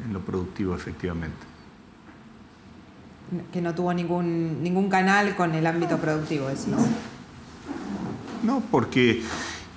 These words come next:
Speaker 1: eh, inclusive en su paso de asesor en los bancos o en América, en el Grupo América, no necesariamente está linkeado a lo productivo, productivo del interior de la Argentina.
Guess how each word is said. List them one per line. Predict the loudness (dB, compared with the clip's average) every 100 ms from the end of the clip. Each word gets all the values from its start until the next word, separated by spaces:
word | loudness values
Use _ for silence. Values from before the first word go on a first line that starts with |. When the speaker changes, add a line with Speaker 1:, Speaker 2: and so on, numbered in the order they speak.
| -2
Speaker 1:
eh, | 2 2 2
inclusive | 0 -2 0 2
en | 2
su | 0
paso | -2 -2 -2
de |
asesor | -2 -4 -2 -2 -2 -4
en | -6
los | -4 -2
bancos | -2 -2 -4 -2 0
o | 0
en | 0 0
América, | 2 0 0 -2 -4 -12 -16 -16 -16 -4
en | 0
el |
Grupo | 2 2
América, | 2 2 0 2
no | 2 4
necesariamente | 4 2 0 2 0 -2 -4
está | 0 2
linkeado | 2 0 2 4 4 4
a | 2
lo | 0
productivo, | 0 0 0 2 2
productivo | 2 0 -2 -2 0 2 2
del | 0 0
interior | -2 -2 -2 0
de | -2
la |
Argentina. | -4 -6 -8 -6 -8